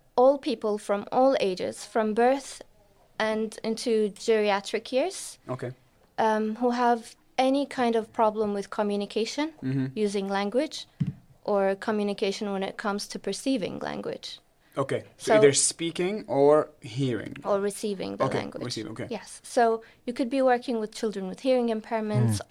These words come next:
Speaker 1: autism. You could be working with children who have, um,
Speaker 3: Sensory issues, maybe?
Speaker 1: um, I wouldn't say so. It
Speaker 3: Mm.
Speaker 1: could be included
Speaker 3: Mm.
Speaker 1: within the symptoms.
Speaker 2: Okay.
Speaker 3: Mm.
Speaker 1: It could be Down syndrome, could be anything, could be just a pure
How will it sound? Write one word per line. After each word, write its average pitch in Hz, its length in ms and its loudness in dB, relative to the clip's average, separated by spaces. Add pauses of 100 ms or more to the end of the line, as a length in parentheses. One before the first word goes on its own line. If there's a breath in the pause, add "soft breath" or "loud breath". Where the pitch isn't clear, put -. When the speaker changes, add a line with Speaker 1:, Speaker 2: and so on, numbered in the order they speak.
Speaker 1:
autism. 214 500 -2 (380 loud breath)
You - 60 -20
could 190 180 -6
be 202 160 -2
working 196 540 -4
with 196 360 -6 (140)
children 208 440 -4
who 208 160 -4
have, 196 400 -4 (160)
um, 185 600 -6
Speaker 3:
Sensory 139 500 0
issues, 160 340 -2
maybe? 165 220 -2 (100)
Speaker 1:
um, - 160 -12 (440)
I 262 100 2
wouldn't 277 320 -4
say 220 180 -4
so. 247 220 -6
It - 140 -6
Speaker 3:
Mm. 131 260 -2
Speaker 1:
could 247 200 2
be 233 140 -2
included 254 560 -2
Speaker 3:
Mm. - 280 2
Speaker 1:
within 220 380 2
the 196 280 0
symptoms. 320 640 -4
Speaker 2:
Okay. 120 160 0
Speaker 3:
Mm. 113 320 0 (120)
Speaker 1:
It 214 160 0
could 196 140 -12
be 196 100 -6
Down 233 260 4
syndrome, 214 420 -4
could 208 260 -8 (420)
be 220 140 0
anything, 208 500 -4
could 202 240 -2
be 208 100 -6
just - 240 -10
a 208 60 -6
pure 208 640 2